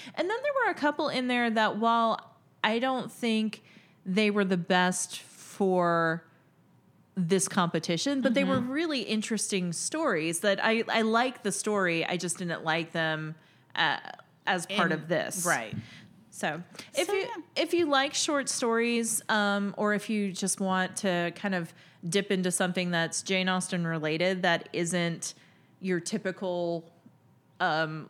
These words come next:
Speaker 1: like,
Speaker 2: Yeah. It's a, it's a fun read. It's
Speaker 1: Yeah.
Speaker 2: especially good if you,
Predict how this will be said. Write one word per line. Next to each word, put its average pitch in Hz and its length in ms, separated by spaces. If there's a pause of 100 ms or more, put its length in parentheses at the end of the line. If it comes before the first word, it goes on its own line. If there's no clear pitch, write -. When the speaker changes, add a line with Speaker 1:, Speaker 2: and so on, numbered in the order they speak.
Speaker 1:
like, 196 200
Speaker 2:
Yeah. 170 300 (680)
It's 330 200
a, 262 120
it's 262 160
a 240 60
fun 226 320
read. 151 300
It's - 80 (200)
Speaker 1:
Yeah. - 20
Speaker 2:
especially 240 500
good 180 260
if 165 180
you, 170 420